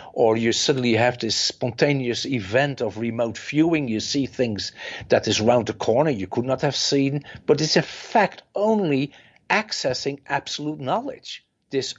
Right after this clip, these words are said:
unconscious layer. And that unconscious layer is part of you,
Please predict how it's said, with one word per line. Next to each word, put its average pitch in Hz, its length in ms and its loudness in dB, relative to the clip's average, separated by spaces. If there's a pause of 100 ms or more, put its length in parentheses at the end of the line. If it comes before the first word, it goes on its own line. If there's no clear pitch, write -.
unconscious 185 720 -4
layer. 135 480 2 (500)
And 143 220 -4 (420)
that 170 260 2
unconscious 269 640 -4
layer 170 480 0
is 170 240 -8
part 214 420 -2
of 165 140 -2
you, 233 400 -2